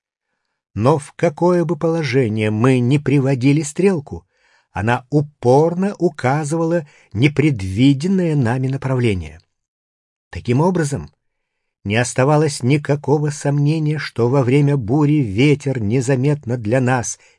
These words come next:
переменился и пригнал плот обратно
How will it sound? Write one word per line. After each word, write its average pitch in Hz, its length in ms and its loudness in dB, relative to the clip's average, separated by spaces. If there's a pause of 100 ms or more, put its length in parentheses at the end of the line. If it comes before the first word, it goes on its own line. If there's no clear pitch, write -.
(100)
переменился 113 1040 0 (1300)
и 147 140 4
пригнал 151 840 0
плот 147 600 0 (140)
обратно 147 1000 0